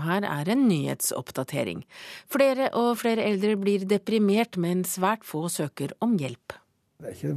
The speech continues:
Speaker 2: vanlig å bli, eller naturlig å bli, eh, deprimert, eh,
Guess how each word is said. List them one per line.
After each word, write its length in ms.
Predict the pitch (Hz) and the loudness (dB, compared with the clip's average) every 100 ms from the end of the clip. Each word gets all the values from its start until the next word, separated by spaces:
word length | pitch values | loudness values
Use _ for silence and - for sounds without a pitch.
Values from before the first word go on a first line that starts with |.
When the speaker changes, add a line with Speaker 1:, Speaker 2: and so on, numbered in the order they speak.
| 135 | 0
Speaker 2:
vanlig 340 | 110 101 127 127 | 0 -2 -4 -4
å 80 | 117 | -2
bli, 140 | 117 95 - - | -4 -6 -12 -6
eller 160 | 135 123 | 0 0
naturlig 480 | 113 123 123 135 135 - - 139 | 0 -2 0 0 -2 -4 -6 -4
å 160 | 131 123 | -2 -2
bli, 320 | 123 117 110 | -2 0 -2
eh, 760 | - - - - - - 143 107 | -4 -14 -20 -20 -20 -8 -4 -2
deprimert, 580 | 117 123 117 131 131 139 | -2 0 2 2 0 2
eh, 220 | 131 | 4